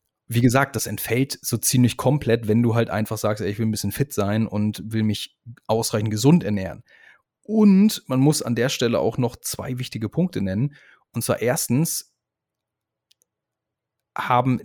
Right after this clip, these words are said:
die meisten Menschen sowieso tendenziell einen Proteinmangel. Also es wird zu wenig Protein gegessen. Ist ja ganz logisch, wenn man halt mal so ein bisschen guckt, okay, was kann man überall so kaufen an Fastfood? Das ist ja meistens Zucker und Fett. Zucker und Fett. Und davon isst man immer, immer mehr.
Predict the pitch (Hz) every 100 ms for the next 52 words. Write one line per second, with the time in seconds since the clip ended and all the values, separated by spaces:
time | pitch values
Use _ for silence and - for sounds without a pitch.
0 | - 113 117 - - 107 101 - 113 110
1 | 113 110 175 185 - _ _ - 123 110
2 | 104 110 95 95 - 110 - 92 87 90
3 | 110 - 101 101 - 135 147 - 113 120
4 | 120 - 113 - - 110 135 123 127 -
5 | 180 - _ _ _ _ _ _ _ _
6 | _ _ _ _ _ _ _ _ - 123
7 | 123 131 135 117 - 113 110 113 110 104
8 | 104 107 107 123 - 101 107 101 - 110
9 | 113 113 107 101 104 - 113 120 117 -
10 | 110 110 - 110 101 101 107 98 98 101
11 | 110 - - - 107 98 - 92 - _
12 | _ _ _ _ _ - - 117 110 104
13 | 95 80 - - _ _ - 107 104 110
14 | 120 - 95 98 95 92 90 82 78